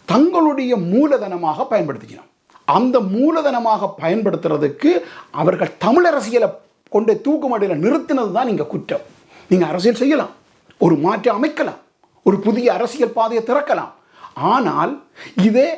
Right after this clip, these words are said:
ஒரு தற்கொலைக்கு சமமான ஒரு அரசியலை கையில் எடுத்து ஏன் பயன்படுத்தினீங்கன்றதுதான் இங்க கேள்வி. அதைத்தான் நாங்க திருப்பி திருப்பி சுட்டி, சுட்டி காட்டுறாங்க. நீங்கள் ரெஃபரண்டம் மட்டும் நடத்தாமல், ஆணை கேட்காம, நீங்க வேற ஒரு கான்செப்டை வச்சு நீங்க புதிய அரசியலை நில்லுங்கோ, பொது வேட்பாளரை நிறுத்துங்கோ. ஆனா இது ஆணை கேட்டால்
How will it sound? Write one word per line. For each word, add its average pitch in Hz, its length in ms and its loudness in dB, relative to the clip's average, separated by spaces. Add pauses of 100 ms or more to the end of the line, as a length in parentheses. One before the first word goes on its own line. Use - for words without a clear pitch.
ஒரு 202 280 2
தற்கொலைக்கு 320 520 -2
சமமான 247 520 0
ஒரு 165 160 0
அரசியலை 240 520 -2
கையில் 226 280 -2
எடுத்து 214 300 0
ஏன் 262 260 0
பயன்படுத்தினீங்கன்றதுதான் 160 1080 -2
இங்க 147 140 0
கேள்வி. 185 420 0 (240)
அதைத்தான் 294 420 2
நாங்க 240 180 0
திருப்பி 277 320 0
திருப்பி 214 220 -6
சுட்டி, 190 240 -8
சுட்டி 185 220 -2
காட்டுறாங்க. 156 440 -4 (440)
நீங்கள் 269 260 4
ரெஃபரண்டம் 320 500 0
மட்டும் 277 200 -4
நடத்தாமல், 202 420 -6
ஆணை 320 240 0
கேட்காம, 254 360 -2
நீங்க 277 340 -2
வேற 330 320 2
ஒரு 302 100 2
கான்செப்டை 269 500 0
வச்சு 254 240 -2
நீங்க 269 220 0
புதிய 269 280 -4
அரசியலை 277 360 0
நில்லுங்கோ, 294 400 0 (380)
பொது 330 160 4
வேட்பாளரை 294 460 2
நிறுத்துங்கோ. 254 480 -2 (840)
ஆனா 165 180 0
இது 160 200 2
ஆணை 240 320 0
கேட்டால் 131 480 -10